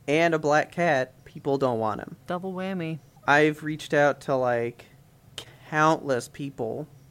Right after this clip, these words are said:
Speaker 1: to either take him or find someone to take him.
Speaker 2: Yeah.
Speaker 1: Every road a dead end, right?
Speaker 2: So what's gonna happen?
Speaker 1: So, like, we're in the final stretch. Like, it's the final week. Like, we're moving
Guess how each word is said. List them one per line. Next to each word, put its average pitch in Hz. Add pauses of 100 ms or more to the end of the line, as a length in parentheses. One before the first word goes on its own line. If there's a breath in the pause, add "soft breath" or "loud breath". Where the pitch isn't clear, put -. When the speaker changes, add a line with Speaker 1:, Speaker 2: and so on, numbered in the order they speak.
(540)
Speaker 1:
to 131
either 127
take 156
him 180
or -
find 127
someone 170
to 175
take 180
him. 185
Speaker 2:
Yeah. 180 (580)
Speaker 1:
Every 175
road 131
a 131
dead 113
end, - (640 soft breath)
right? 254
Speaker 2:
So 254
what's 254 (240)
gonna 254
happen? 285
Speaker 1:
So, 185
like, 135 (100)
we're 143
in 220
the 202
final 175
stretch. 170
Like, 127
it's 139
the 139
final 160
week. 160
Like, 139
we're 190
moving 208